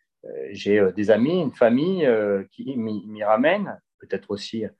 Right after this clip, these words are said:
euh, un, un atavisme qui me fait, euh, euh, ne jamais oublier, euh, d'où, d'où je viens, euh,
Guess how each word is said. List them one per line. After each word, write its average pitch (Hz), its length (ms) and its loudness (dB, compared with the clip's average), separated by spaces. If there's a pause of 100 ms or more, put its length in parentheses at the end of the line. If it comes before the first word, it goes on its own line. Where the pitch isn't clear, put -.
(500)
euh, 80 560 -8 (260)
un, 101 140 -8 (960)
un 107 60 -2
atavisme 113 760 2
qui - 140 -8
me 104 200 -4
fait, 113 300 4
euh, 98 100 4 (540)
euh, 90 1200 -4
ne 98 260 -8
jamais 110 280 4
oublier, 110 420 2
euh, 95 220 0
d'où, 104 200 -10
d'où 107 160 -6
je 110 140 4
viens, 160 480 4
euh, 101 260 -6